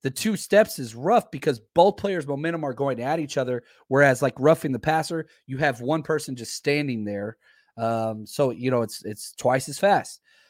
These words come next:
But, yeah, I hate it. I get it. You gotta protect the quarterbacks. I don't want injuries. Uh, Mac Jones, I was very, very happy to see. Uh, it didn't seem like a major injury for him. He's having back spasms, which sucks. But, like, I don't like Mac Jones. I hate the Patriots.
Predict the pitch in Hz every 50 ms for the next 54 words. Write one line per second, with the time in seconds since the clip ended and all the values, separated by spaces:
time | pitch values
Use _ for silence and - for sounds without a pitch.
0 | _ _ _ _ _ _ _ _ _ _ - 123 117 139 156 160 160 170 185 175
1 | 170 185 185 180 190 156 160 165 139 - 220 202 175 - - _ - 156 143 143
2 | 185 190 190 185 - 180 - 190 180 - - - - 147 147 131 110 110 107 98
3 | 87 - - - - _ - 127 147 165 190 180 180 190 185 175 170 151 123 113
4 | 104 90 87 - - - 80 113 113 113 123 151 165 160 - - 156 170 185 202
5 | 214 202 - 127 139 135 131 120 120 117 147 160 170 170 170 165 160 151 147 151
6 | 151 143 - 135 117 113 - - 135 135 131 120 113 110 _ _ _ _ _ _
7 | - 117 117 113 110 110 110 107 - 156 143 127 - 160 151 147 139 139 - 123
8 | 127 139 135 127 131 127 113 - - 127 135 135 123 139 135 117 - 120 117 123
9 | 135 123 120 120 110 - 165 160 123 101 90 120 131 131 - - - 101 101 98
10 | - 98 92 - - 90 - - - 135 123 - - - _ _ _ _ _ _
11 | _ _ - 127 117 117 120 110 - _ _ _ _ - - 147 175 165 170 160
12 | 151 156 147 131 - - 139 120 101 92 - - - - 127 131 123 143 165 165
13 | - 131 - 151 151 139 - 104 95 - - -